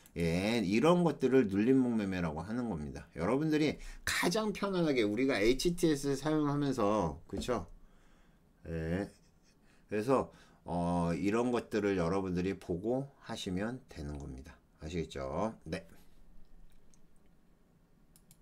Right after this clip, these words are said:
자, 그 다음에 파나진.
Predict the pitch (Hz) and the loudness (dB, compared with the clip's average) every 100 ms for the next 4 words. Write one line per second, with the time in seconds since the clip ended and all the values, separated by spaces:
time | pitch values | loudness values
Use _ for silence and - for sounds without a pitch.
0 | _ - - - - - - - - - | _ -20 -20 -20 -18 -12 -12 -12 -18 -16
1 | - - - 120 - 139 151 139 - 208 | -14 -12 -6 -6 -2 2 2 2 2 4
2 | 202 170 98 | 4 4 -2